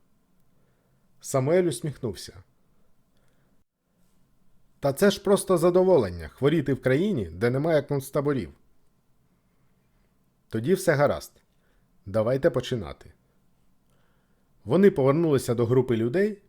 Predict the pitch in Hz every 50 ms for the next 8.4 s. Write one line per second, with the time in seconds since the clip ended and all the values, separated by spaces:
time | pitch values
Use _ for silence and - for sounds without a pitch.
0 | _ _ - 120 117 117 175 160 147 131 123 127 120 - - 143 170 190 185 -
1 | - 110 - - _ - 120 120 120 120 143 175 190 - - - - - - -
2 | - 123 - 147 143 135 123 120 127 120 92 120 151 170 - - 147 135 127 123
3 | 127 117 113 - 135 127 - 127 120 110 95 - - - - 90 78 78 73 71
4 | - _ _ _ _ _ _ _ _ _ _ _ _ _ _ _ _ _ _ _
5 | _ _ _ - _ _ _ _ _ _ _ _ - - - - 185 175 180 156
6 | 151 131 - - 143 123 123 120 123 - 165 190 196 165 123 98 87 80 - _
7 | - 101 117 127 147 156 135 127 113 120 120 120 - 131 120 110 107 104 92 92
8 | 113 160 180 175 - - 87 78